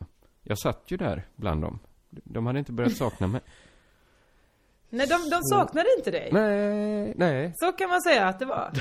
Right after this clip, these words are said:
Speaker 1: <laughs> Vad är det här? Ska jag
Speaker 2: <laughs> Nej, jag
Speaker 1: kölhalas alltid?
Speaker 2: Nej, jag bara undrar. Ja, eh, som sagt, om det, om det har, men du har inte kommit till någon insikt då, så, då är det ju så bara.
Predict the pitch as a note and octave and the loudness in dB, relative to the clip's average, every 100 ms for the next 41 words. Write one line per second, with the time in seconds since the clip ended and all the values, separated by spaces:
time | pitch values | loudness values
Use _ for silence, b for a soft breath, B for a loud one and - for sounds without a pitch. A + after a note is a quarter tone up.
0 | - - - - - A#2+ - - A3 A3+ | -4 -6 -6 -8 -4 -4 -4 -12 -8 -8
1 | - G2+ G2 E2+ G#2 B2+ G2+ F#2 - B | -2 2 4 4 2 2 0 0 -8 B
2 | B B B - E3 D3 G2+ - G3 G#2 | B B B -2 4 4 4 2 4 2
3 | F#2+ F#2+ F2 G2+ C#3 - - E3 C3+ - | 2 2 4 2 0 -4 -2 0 0 0
4 | C3+ F3 - B B - G#4+ F4+ F4 E4+ | -4 -2 -6 B B -2 2 4 4 4
5 | F4 E4+ E4+ E4 C#4 G3 B3 B3 A#3+ B | 6 6 6 4 2 4 6 6 4 B
6 | B B - A#3+ B3+ A#3+ A#3 A#3 A#3 B3+ | B B 0 2 4 4 6 6 4 2
7 | A#3 A#3+ G3 - A3 A3 G#3+ A3+ A3 A3 | 0 0 0 -2 2 4 4 4 4 6
8 | A3+ G#3+ A#3+ C4+ D4+ D#4+ D#4 D4 B3 C4+ | 6 4 0 4 4 4 2 2 2 -2
9 | C#4 C4+ B3 A#3+ B3+ C4 B3+ A#3 C4+ C4+ | 0 -2 -4 -6 -2 -2 -2 -2 2 2
10 | C#4 F4+ A#3 D#3+ | 2 0 0 0